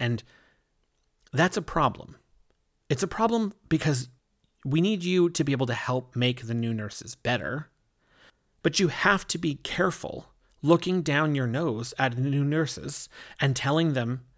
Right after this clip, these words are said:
that they don't know the things you know and what you know is true, because what you know is valuable, but elements of what you think you know could be very untrue. We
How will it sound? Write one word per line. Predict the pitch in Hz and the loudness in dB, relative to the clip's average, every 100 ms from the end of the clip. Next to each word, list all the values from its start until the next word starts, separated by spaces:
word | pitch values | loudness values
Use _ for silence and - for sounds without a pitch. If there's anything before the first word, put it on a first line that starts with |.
| _ | _
that | - 135 - | -2 -2 -2
they | 117 131 | -4 -2
don't | 127 139 135 | 0 -2 -2
know | - 131 127 | -4 -2 0
the | 127 | -2
things | 123 139 120 123 | -4 -4 -4 -4
you | 117 | -2
know | 120 120 123 | -2 -2 -4
and | 117 | -4
what | 120 127 | -4 -2
you | 127 | 0
know | 123 113 | 0 -2
is | 110 | -6
true, | - - 170 117 135 175 - - - | -4 6 6 6 0 -6 -14 -20 -2
because | 156 165 131 | 2 2 0
what | 143 143 | -2 -4
you | 147 156 | -2 0
know | 147 190 127 120 - _ - | 0 0 0 -2 -8 _ -2
is | 135 | 0
valuable, | 110 120 170 254 208 120 - 170 _ - - | 0 2 4 4 0 -6 -8 -10 _ -20 -4
but | - 160 - | -2 -2 2
elements | 143 180 175 165 156 | 4 6 4 2 -2
of | 127 | -2
what | 143 | -2
you | 135 | -4
think | 123 151 143 | -2 -4 -2
you | 139 | -2
know | 131 123 | 0 -2
could | - 151 123 | -2 -2 2
be | 139 | 0
very | 110 107 139 156 143 - | 0 2 4 4 2 0
untrue. | 135 135 127 - 143 107 - _ _ _ _ _ _ _ _ _ _ _ _ _ _ _ _ | 0 0 -2 -2 -4 -4 -10 _ _ _ _ _ _ _ _ _ _ _ _ _ _ _ _
We | 147 147 175 190 185 | -4 0 0 0 -4